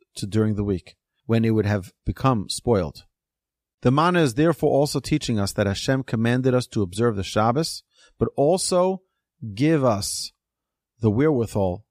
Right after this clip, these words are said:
to do so. These lessons of bitachon are just as relevant today as they were thirty-three hundred years ago. If we had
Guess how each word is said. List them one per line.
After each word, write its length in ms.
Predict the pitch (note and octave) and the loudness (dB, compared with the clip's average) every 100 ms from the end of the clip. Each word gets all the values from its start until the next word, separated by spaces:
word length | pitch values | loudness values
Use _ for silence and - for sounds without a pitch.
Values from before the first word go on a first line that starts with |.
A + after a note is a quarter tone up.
| _ | _
to 100 | - | -8
do 160 | F#2+ G2 | -6 -6
so. 300 | - D2+ - _ _ _ _ _ _ _ _ _ _ _ _ _ _ | -6 -8 -10 _ _ _ _ _ _ _ _ _ _ _ _ _ _
These 340 | A#2+ E3 G#3 D#3 | -2 2 2 0
lessons 440 | D#3 E3 - C3+ | 0 0 -2 -4
of 100 | C#3 | -2
bitachon 400 | A#2 - C#3 C3 | -2 0 0 0
are 140 | G2+ F#2+ | -2 -2
just 400 | - C#3+ D3 - | 0 0 0 -4
as 160 | G#2+ | -2
relevant 400 | A#2 C3 A#2+ A#2 | 0 2 0 -4
today 280 | - G2 A2 | -6 0 2
as 160 | G2 - | 2 0
they 120 | G2 | -2
were 180 | G#2+ G2 | 0 -2
thirty-three 500 | - A#2 A#2+ A2+ G#2 | 0 -2 -2 -4 -4
hundred 240 | G2+ G2 | -4 -6
years 220 | G2+ F2+ | -6 -6
ago. 240 | E2 D#2+ - _ _ _ _ _ _ _ _ _ _ _ _ _ - | -6 -10 -12 _ _ _ _ _ _ _ _ _ _ _ _ _ -2
If 340 | E3+ F#3+ - | 0 0 -2
we 180 | C#3+ C3+ | 0 2
had 460 | B2+ C#3 D3 C#3+ | 4 4 4 2